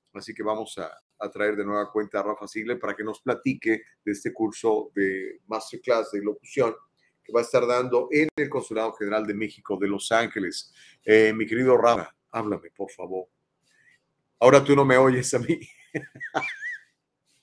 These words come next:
Y ahora yo tampoco te oigo a ti. Ay, Dios mío de mi vida, no sé qué está pasando con Rafa Ziegler,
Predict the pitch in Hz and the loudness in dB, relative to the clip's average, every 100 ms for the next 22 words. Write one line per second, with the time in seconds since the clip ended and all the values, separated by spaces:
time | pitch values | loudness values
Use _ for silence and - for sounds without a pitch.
0 | _ - - - 147 160 185 202 180 196 | _ -20 -20 0 8 8 10 6 6 4
1 | 190 160 151 - 175 185 147 135 139 117 | 4 0 0 2 4 4 4 4 4 4
2 | 107 101 110 90 _ _ - _ - - | -2 -2 -6 -10 _ _ -20 _ -20 -20
3 | _ - 165 156 139 123 120 117 117 110 | _ 4 8 8 8 4 2 0 -4 -4
4 | 110 107 113 107 110 131 - 110 - 120 | -4 -4 -2 -2 -4 -6 -8 -12 -10 -8
5 | 104 - 107 98 101 107 107 107 - - | -8 -8 -10 -10 -14 -14 -12 -12 -12 -10
6 | 120 107 98 - | -8 -8 -8 -12